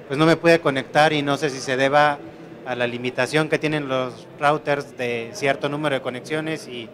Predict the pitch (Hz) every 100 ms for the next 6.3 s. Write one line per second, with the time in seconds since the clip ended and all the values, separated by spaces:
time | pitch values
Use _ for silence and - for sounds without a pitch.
0 | - - - 131 139 147 156 165 156 143
1 | 139 151 151 156 175 - - - - -
2 | - 165 160 165 160 151 135 160 160 160
3 | 151 131 127 - 156 156 180 185 175 -
4 | - 143 135 127 120 - - - - -
5 | 123 147 147 - - 143 147 135 135 139
6 | 139 156